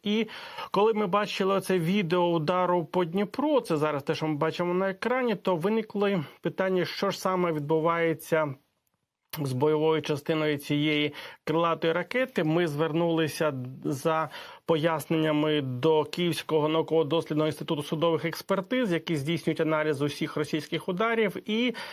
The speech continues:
нам пояснили, що це дійсно крилата ракета «Калібр», і фактично отой такий вогняний стовп, який ми бачимо на відео, це, власне, вибух,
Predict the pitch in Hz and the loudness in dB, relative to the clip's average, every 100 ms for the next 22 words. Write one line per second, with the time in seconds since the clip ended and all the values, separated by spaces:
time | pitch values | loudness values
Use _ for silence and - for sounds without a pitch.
0 | - 165 196 220 185 196 175 - 196 185 | -6 0 2 0 0 0 0 0 0 0
1 | - 165 165 143 180 135 139 - 147 151 | -2 -2 -2 0 0 0 -2 -2 0 0
2 | 143 147 147 156 151 160 156 151 - - | 0 -2 0 0 0 0 0 -2 -2 -2
3 | 180 202 240 240 202 220 214 208 - _ | 0 2 2 2 2 2 2 0 -4 _
4 | 180 190 202 202 180 - - 175 - 233 | 0 2 2 2 -2 -6 -6 -6 -4 -2
5 | 202 - 208 196 185 - - - - - | -2 -2 0 2 0 -4 -16 -20 -12 -2
6 | 160 - 185 190 185 165 170 160 160 175 | -2 0 0 2 2 2 0 0 -4 -2
7 | 175 170 156 160 123 139 156 156 180 175 | 0 0 0 0 -2 0 0 2 2 0
8 | - - 185 170 123 131 139 147 - 160 | -2 -2 2 2 2 0 0 -2 -2 -2
9 | 156 143 131 151 151 143 151 147 156 156 | 0 0 0 0 2 2 0 0 0 0
10 | 170 196 214 240 190 180 170 - - 190 | 2 0 0 0 0 0 0 -2 -2 0
11 | 180 160 165 151 - 165 156 - - - | 0 2 2 0 -2 -2 -2 -4 -14 -18
12 | - 165 147 208 160 175 - | -6 0 2 2 2 2 0